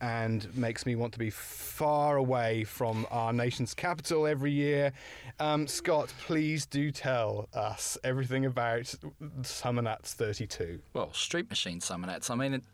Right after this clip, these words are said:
Speaker 2: thirty-two years we've been partnered with Summer Nats, and it's been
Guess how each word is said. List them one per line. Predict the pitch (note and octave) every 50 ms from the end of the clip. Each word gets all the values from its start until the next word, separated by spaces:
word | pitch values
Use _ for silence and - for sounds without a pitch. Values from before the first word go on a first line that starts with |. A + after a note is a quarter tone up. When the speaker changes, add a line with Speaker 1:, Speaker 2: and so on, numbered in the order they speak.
| - - -
Speaker 2:
thirty-two | - - B2+ A#2 A#2 B2+ A#2+ - - C3
years | B2 A#2+ B2+ D3+ E3 A#2 E2 - -
we've | A2+ G#2 G2
been | F#2+ G#2 G#2 G#2 G2 G2 F#2+
partnered | F#2+ - G#2 G#2 G#2+ - - G2+ F#2 G2
with | G#2 G#2 G2+ F#2+ -
Summer | - - G#2 G#2 G#2
Nats, | G#2 A#2 C#3+ - - - - - - - - - - - -
and | A2 A2 A2 A2 G#2 G2
it's | A2 G#2 G#2 - -
been | - - A#2+ A#2+ A#2 A2+ G#2+ G2+